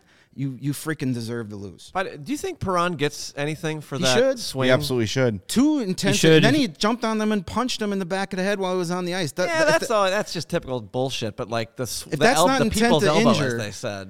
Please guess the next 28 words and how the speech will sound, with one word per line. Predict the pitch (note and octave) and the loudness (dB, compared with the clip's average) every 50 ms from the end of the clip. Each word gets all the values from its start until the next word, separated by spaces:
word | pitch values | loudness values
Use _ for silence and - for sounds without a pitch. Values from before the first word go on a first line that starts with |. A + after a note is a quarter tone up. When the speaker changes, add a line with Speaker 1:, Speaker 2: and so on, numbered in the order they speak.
| F#2+ - | -14 -8
Speaker 2:
you | - | -8
Speaker 1:
if | D#3 G#2 | -2 0
that's | G3 G#3 A#3 G#3 | 2 2 2 0
Speaker 2:
know. | G#3+ A#3 | -2 -2
Speaker 1:
not | A3+ G3+ | -2 -2
intent | F#3 F3 - G3 F#3+ F#3 C#3+ | -4 -4 -2 -2 -2 0 -2
to | D3+ C#3+ | -2 -2
injure, | C3+ E3 F3 D#3+ C#3+ C3+ B2+ | 0 0 0 0 0 0 0
then | B2 B2 A#2+ B2 | -2 -2 -2 -2
nothing | C3+ B2+ - - G#2+ G#2 | -2 -4 -6 -8 -10 -12
is. | F#2+ D#2 - - - - | -12 -14 -16 -16 -8 -2
Speaker 3:
You've | B2 B2 A#2 | 0 2 4
Speaker 4:
He | - | 6
Speaker 3:
got, | C3+ C3 B2 A#2 - - _ | 6 6 6 4 0 -6 _
Speaker 4:
should, | B2 | 2
he | C#3 | 2
Speaker 3:
you've | C#3 B2+ A#2 | 4 4 6
got | D3+ | 6
Speaker 4:
should, | D3+ D3+ D#3+ D3 | 6 6 4 4
and | A#2 B2 B2 | 2 0 0
it, | A#2+ A#2+ - | 0 0 -2
but | A2+ A2+ G2+ | -2 -2 0
he | A2 G#2+ | 0 -2
won't. | G2 F2 - - - _ _ _ | -2 -4 -6 -10 -16 _ _ _
Speaker 3:
You've | - C3+ C#3 A#2+ | 0 2 4 6
got | B2 C#3+ C3+ G#2 | 6 6 6 6
the | B2+ G#2+ | 2 -2
tackle | - - - D3+ D3+ D#3+ - F3+ F#3 G3 F#3+ F#3+ - _ | -4 0 4 4 4 4 4 4 4 2 2 0 -6 _